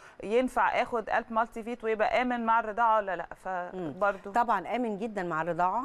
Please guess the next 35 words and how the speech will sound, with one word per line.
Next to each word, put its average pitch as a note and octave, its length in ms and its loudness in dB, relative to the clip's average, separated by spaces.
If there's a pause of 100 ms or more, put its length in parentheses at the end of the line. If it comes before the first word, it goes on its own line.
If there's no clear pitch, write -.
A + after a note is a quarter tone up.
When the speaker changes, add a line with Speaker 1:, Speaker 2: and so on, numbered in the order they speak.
(160)
Speaker 2:
ما... E3 240 0
ما... F3 220 -2
ما E3 160 0
فيش A#3+ 320 -6
أي A3 540 2
ingredient F3+ 580 0
فيه، F#3+ 360 0
آه، D3 600 4
آه، - 20 2
غير F#3 260 2
آمن G3 240 2
ليها. A#3 280 2 (420)
هيحسن G3+ 600 2
لها A#3+ 240 2
جدًا F#3+ 360 -2
شعرها، G3 560 2
لأن F3 260 0
البيوتين G#3 760 0
مهم G3 340 2
جدًا F#3 280 0
زي F3 140 2
ما F3 100 2
أنا E3 120 2
قلت. C4 180 4 (380)
آه، F#3+ 120 4
داخل A#3+ 400 2
ألب A3 240 2
مالتي G#3 400 0
فيت G#3+ 240 -2
الكوبالامين G3+ 800 2
اللي D#3+ 140 0
هو F3 160 4
فيتامين G#3 480 0
بي G#3 180 -6
تويلف G3 400 2